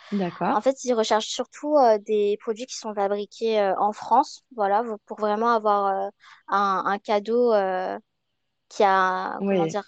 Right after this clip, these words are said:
Speaker 2: du sens et même qui est
Speaker 1: Authentique,
Speaker 2: propre,
Speaker 1: oui.
Speaker 2: euh, voilà, exactement. Et, euh, du coup, le fait que, euh, par exemple, sur les produits, c'est marqué comme quoi c'est fabriqué en France, bah, ça, ça devient
Speaker 1: Ah
Speaker 2: vraiment un
Speaker 1: oui.
Speaker 2: produit, euh, authentique, voilà,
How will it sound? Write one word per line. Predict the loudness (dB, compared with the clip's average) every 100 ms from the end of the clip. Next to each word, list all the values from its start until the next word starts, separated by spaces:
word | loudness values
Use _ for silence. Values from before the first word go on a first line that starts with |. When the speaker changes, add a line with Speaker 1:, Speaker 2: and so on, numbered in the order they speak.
| -12
Speaker 2:
du | -14 -12
sens | -2 2 2 0 -6
et | 2 4
même | 4 2
qui | 2
est | 2
Speaker 1:
Authentique, | 2 4
Speaker 2:
propre, | 2 4
Speaker 1:
oui. | 0 0 0
Speaker 2:
euh, | -6 -20 _
voilà, | 2 4 4 0
exactement. | -4 -2 -4 -4 -10 -10 -10 -18 -20 -20 _
Et, | 0 2 4
euh, | 4 2 0 -2
du | -4 -10
coup, | -14 -6
le | -2 -2
fait | -2 -2 -2
que, | -2
euh, | 0 2 2 2 0 -2
par | 0
exemple, | 0 -2
sur | -4 -2
les | -2
produits, | -4 -4 -4 -6
c'est | -10 -6
marqué | -6 -6 -6
comme | -4 -2
quoi | -4
c'est | -2
fabriqué | -2 0 -2 -4
en | -6
France, | 0 0 2
bah, | 0
ça, | -2 2 2
ça | 2 -2
devient | 0 -2 2 2
Speaker 1:
Ah | 4
Speaker 2:
vraiment | 4 4 2
un |
Speaker 1:
oui. |
Speaker 2:
produit, | 0 -4 -6 0 0
euh, | 0 -4
authentique, | -6 0 0 -2 -8 -8 -12 -16 _ -20 -20 -20 -6
voilà, | -4 -4